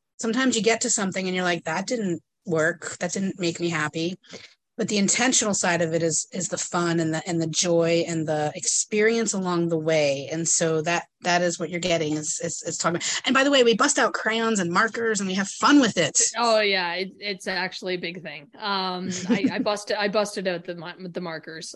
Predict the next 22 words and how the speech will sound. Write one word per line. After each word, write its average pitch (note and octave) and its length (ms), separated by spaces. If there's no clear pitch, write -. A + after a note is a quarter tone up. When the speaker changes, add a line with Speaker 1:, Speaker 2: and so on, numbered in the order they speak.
Speaker 2:
Um, F3 420
I'm G3 240
not G3 180
gonna G3+ 220
lie. G3+ 260
Speaker 1:
<laughs> - 100
Speaker 2:
Um, F#3+ 600
well, A3+ 100
thank D4+ 300
you, C#4+ 280
Jackie. G#3+ 520
I G#3 180
have G#3+ 340
enjoyed F#3+ 840
getting F#3 260
to - 160
know F3+ 260
you, F#3 500
um, F3 420
over F#3 160
the F3 80
last F3 380